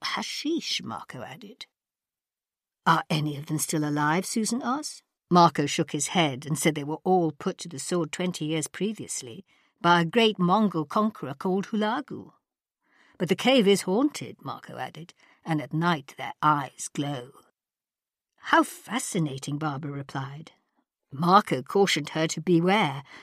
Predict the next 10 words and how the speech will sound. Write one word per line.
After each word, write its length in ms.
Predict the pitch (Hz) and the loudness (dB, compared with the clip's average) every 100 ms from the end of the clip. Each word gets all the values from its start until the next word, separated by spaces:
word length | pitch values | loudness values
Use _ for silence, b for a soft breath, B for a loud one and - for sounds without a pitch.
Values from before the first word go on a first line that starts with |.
| B | B
but 180 | - 139 | -4 2
Barbara 360 | 165 147 139 135 | 4 4 2 -4
laughed 400 | 147 131 - - | 0 -2 -4 -10
and 120 | 127 | -8
said 160 | 147 123 | -6 -4
she 100 | 139 | -6
wasn't 460 | 139 151 147 120 | -2 -2 -2 -4
scared 420 | - - 151 135 - | -4 -2 -2 -4 -10
of 140 | - | -10
ghosts. 680 | 143 143 - - - - | -8 -8 -8 -10 -8 -10